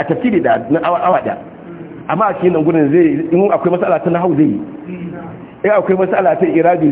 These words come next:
zai yi ta. In akwai wata matsala ta iya zai tattauna ta. In akwai wata matsala ta tarihi zai tattaɓa ta. Amma kuma duk a cikin wani awa gudan nan.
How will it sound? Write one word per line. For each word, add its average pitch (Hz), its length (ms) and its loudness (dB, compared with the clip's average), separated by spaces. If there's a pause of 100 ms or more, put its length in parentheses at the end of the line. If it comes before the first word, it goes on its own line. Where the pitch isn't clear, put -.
zai 156 120 6
yi - 120 0
ta. 90 140 -2 (540)
In 196 80 2
akwai 190 280 2
wata 190 120 0
matsala 185 440 0
ta - 160 -4
iya 175 240 2
zai 165 120 2
tattauna 123 420 -2
ta. 110 120 -2 (320)
In 220 100 2
akwai 185 240 0
wata 180 60 0
matsala 180 180 0
ta 156 80 -2
tarihi 175 340 0
zai 165 100 4
tattaɓa 143 320 0
ta. 120 140 -2 (1080)
Amma 185 180 0
kuma 202 160 0
duk 185 120 -2
a 190 80 -4
cikin 196 160 0
wani 170 140 2
awa 165 200 2
gudan 135 200 0
nan. 95 100 -6